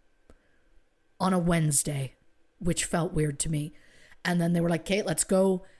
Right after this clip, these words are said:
And so she was like, "Yeah, I was in the car. So if they wanna know where I was, they can check my, uh, my speed pass or whatever." And it's like,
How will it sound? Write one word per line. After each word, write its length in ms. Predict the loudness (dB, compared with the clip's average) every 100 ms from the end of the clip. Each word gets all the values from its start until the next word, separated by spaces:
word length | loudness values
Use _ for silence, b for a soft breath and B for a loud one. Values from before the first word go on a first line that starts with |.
| b
And 220 | -4 -2
so 160 | 0 -2
she 180 | -2 -2
was 180 | 0
like, 220 | 0 0 2
"Yeah, 160 | 0 0
I 140 | 0
was 140 | 2 2
in 100 | 0
the 60 |
car. 360 | -2 -4 -2 -2
So 160 | -2 -4
if 100 | 0
they 120 | 0
wanna 240 | 0 0
know 200 | 0 0
where 480 | 0 0 0 0 -4 b b b b
I 120 | -2
was, 320 | 2 2 2 0
they 120 | -2
can 140 | -2
check 240 | -4 -6 -4
my, 380 | -2 0 0 0
uh, 320 | -2 -2 -4 -8
my 100 | -6
speed 380 | -4 0 -2 0
pass 380 | -2 -2 -4 -4
or 100 | -4
whatever." 380 | -4 -6 -6 -8
And 120 | -8
it's 140 | -6
like, 260 | -4 -4